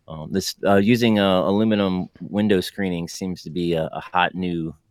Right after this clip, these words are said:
trend in, uh, with the Wolf River coils now. I noticed on the, uh,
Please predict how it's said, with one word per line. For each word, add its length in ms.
trend 460
in, 240
uh, 100
with 240
the 100
Wolf 240
River 220
coils 400
now. 220
I 20
noticed 320
on 180
the, 160
uh, 100